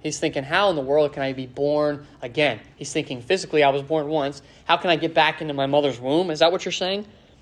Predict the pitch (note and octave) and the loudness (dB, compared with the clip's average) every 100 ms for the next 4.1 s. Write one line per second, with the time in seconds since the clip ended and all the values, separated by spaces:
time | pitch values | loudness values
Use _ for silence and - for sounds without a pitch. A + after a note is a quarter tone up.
0 | _ - _ _ _ - - - - - | _ -20 _ _ _ -20 -20 -20 -20 -6
1 | D3+ D3+ D#3+ D#3+ F3 D#3 D3+ C3+ D3 D#3 | -2 2 2 2 0 0 0 -2 -2 0
2 | B2 D3+ D3 C#3 D3+ D#3+ C3 D3+ D#3 E3+ | -2 -4 -8 0 0 0 -4 -8 -8 -10
3 | - D3+ E3 G3 D3 - B2+ B2+ - F#3 | -6 0 2 2 0 -4 -10 -10 -8 -8
4 | - | -8